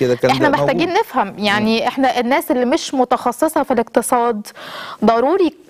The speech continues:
Speaker 2: جدًا إنها تفهم إيه علاقة الذهب بالاقتصاد. اللي حضرتك قلته دلوقتي ده نقطة مهمة، إحنا يمكن كتير مننا ما كانش فاهمها.
Speaker 1: بالظبط.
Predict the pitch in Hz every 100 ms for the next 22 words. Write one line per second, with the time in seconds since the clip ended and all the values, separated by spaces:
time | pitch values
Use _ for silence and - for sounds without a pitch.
0 | - 220 320 262 214 214 214 226 294 233
1 | 330 320 269 302 302 - 311 302 277 339
2 | - - 262 196 247 240 233 233 240 -
3 | 320 226 226 294 302 320 330 240 240 262
4 | 254 240 262 269 254 233 247 262 262 -
5 | - - - - 277 277 320 277 254 233
6 | 311 262 285 311 262 311 - 302 302 440
7 | 247 208 - 117 110 -